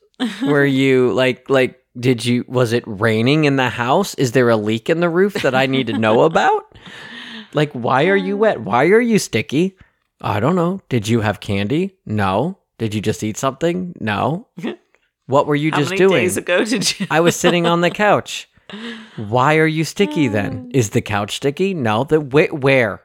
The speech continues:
Speaker 2: Where are you get? Why are you sticky?
Speaker 1: Yeah.
Speaker 2: Like, like, these are conversations I have on a fairly regular basis to this day.
Speaker 1: Yeah.
Speaker 2: You know, and our kids are ten, six, and ten, eight, and six.
Speaker 1: Yep.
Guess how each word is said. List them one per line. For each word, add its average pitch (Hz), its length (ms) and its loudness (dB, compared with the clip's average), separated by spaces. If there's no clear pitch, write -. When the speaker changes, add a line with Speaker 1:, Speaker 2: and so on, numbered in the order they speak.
Speaker 2:
Where 131 500 2
are 120 80 0
you 117 180 0
get? 120 200 -2
Why 113 840 2
are 104 160 0
you 98 140 -6
sticky? - 540 -10
Speaker 1:
Yeah. 226 320 -14
Speaker 2:
Like, 113 500 -4
like, 120 160 -4
these 160 180 2
are 202 60 2
conversations 139 800 -2
I 107 60 -4
have 123 540 -2
on 113 120 -2
a 107 60 0
fairly 135 360 2
regular 113 380 0
basis 120 400 -2
to 101 160 -8
this 101 180 -8
day. 123 360 -2
Speaker 1:
Yeah. 190 380 -10
Speaker 2:
You 113 100 -6
know, 98 100 -6
and 101 100 -4
our 117 80 -2
kids 110 260 -6
are 101 120 -4
ten, 107 500 -8
six, - 340 -12
and 101 220 -12
ten, 117 260 -4
eight, 104 180 -6
and 98 140 -10
six. - 460 -10
Speaker 1:
Yep. 175 160 -14